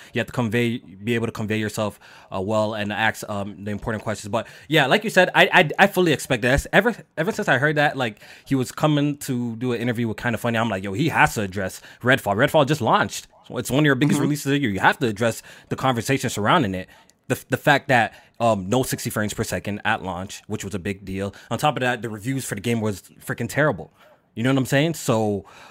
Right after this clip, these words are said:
Speaker 1: um, I knew that that was definitely gonna be a top, uh, a conversation at hand. And what he discussed, what he discussed was, was, uh, you know what? I, I, I feel him. You know what was an interesting thing?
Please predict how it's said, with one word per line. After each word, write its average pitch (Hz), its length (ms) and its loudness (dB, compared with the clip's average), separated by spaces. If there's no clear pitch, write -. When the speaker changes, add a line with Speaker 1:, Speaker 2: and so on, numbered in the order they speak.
Speaker 1:
um, 117 500 4
I 131 100 6
knew 147 180 6
that 143 180 2
that 131 120 6
was 131 280 0
definitely 120 380 -4
gonna 113 100 -4
be 110 80 -4
a 104 60 -4
top, 113 400 -6
uh, 107 500 -4
a - 40 -18
conversation 110 500 -6
at 98 100 -4
hand. 107 240 -4
And 107 240 -6
what 127 180 2
he 190 100 0
discussed, 156 500 0
what 170 180 -2
he 208 80 -2
discussed 147 460 -2
was, 120 360 -4
was, 120 420 -8
uh, - 60 -12
you 214 120 0
know 220 80 6
what? 208 200 8
I, 190 160 8
I, - 220 4
I 156 80 6
feel 151 220 4
him. 147 140 2
You 170 120 -4
know 226 100 6
what 240 120 8
was 151 120 6
an 143 60 0
interesting 170 420 -2
thing? 185 340 -4